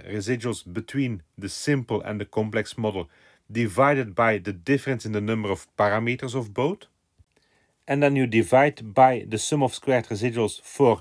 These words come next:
the complex model over N minus P J.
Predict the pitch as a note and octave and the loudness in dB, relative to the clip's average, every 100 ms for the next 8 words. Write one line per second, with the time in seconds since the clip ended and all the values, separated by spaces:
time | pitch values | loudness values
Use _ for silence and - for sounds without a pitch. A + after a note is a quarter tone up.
0 | - F2 - B2+ B2+ B2 C3+ - C3+ C3 | -2 -12 -4 0 0 0 -4 -4 -4 -2
1 | D3+ D3 _ - _ _ _ - C3+ B2+ | -4 -8 _ -20 _ _ _ 4 6 6
2 | A#2+ G#2 _ B2+ B2 A2+ F#2+ G2+ G2 - | 2 -8 _ 2 2 2 0 0 0 -6
3 | - F#2 E2 E2 D#2 | -10 -10 -8 -12 -14